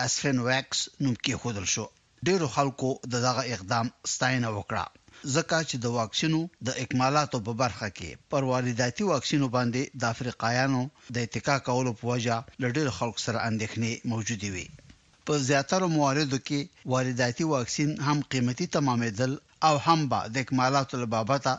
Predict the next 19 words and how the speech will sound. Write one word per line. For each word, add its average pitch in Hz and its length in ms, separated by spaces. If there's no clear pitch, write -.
له 120 100
کمبود 120 380
سره 120 180
مخامخ 110 400
وو. 87 100
خو 139 240
تر 135 160
اوسه 180 300
پورې 175 500
د - 20
اسفن 131 400
واکس - 320
واکسینو 127 420
د 127 140
رانیولو 135 480
لپاره 120 360
فرمایش 131 440
نه 127 100
دی 135 100